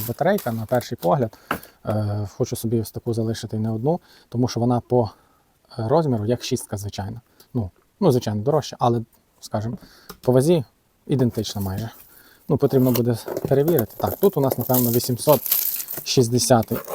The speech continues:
імпакт. Так, тому що вже я відкривав такі посилочки і знаю, що він тут знаходиться. Так, зараз поглянемо, відкриємо. Так,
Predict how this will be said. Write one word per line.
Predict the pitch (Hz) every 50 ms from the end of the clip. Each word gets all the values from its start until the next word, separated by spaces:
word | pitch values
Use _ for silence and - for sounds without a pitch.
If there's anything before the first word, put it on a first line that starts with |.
| - -
імпакт. | 143 143 123 - - 101 90 95 135 175 - - - - - - - - - - - - - - - - - - - - - - - - - - - - - -
Так, | - 123 107 101 - - - - - - - - - - -
тому | 113 110 110 -
що | - - 110 - - - - - - - - - -
вже | 110 104 107 117
я | 120 120 117
відкривав | 117 110 - - 123 113 117 117 110
такі | - 139 - - 170
посилочки | 160 - 175 - - 185 185 190 180 - - - 170 - - - - - - - - - - -
і | 127
знаю, | 110 113 139 143 156 160 147
що | - - - 120
він | 131 131 120
тут | - 131 123
знаходиться. | 123 127 120 - - - 101 98 98 98 - - - - - - - - - - - - - - - - - - - - - -
Так, | - 101 95 - - - - - - - - - - - - - - - - - _ - - - _ _ _ _ _ _ _ - _ -
зараз | 113 104 104 104 -
поглянемо, | - - 113 110 127 165 180 180 147 117 98 - - _ _ - - - - - - - - - - 605 - - - - -
відкриємо. | 113 - - - - 123 139 151 139 120 101 101 - - - - - - - _ _ - - -
Так, | - 117 95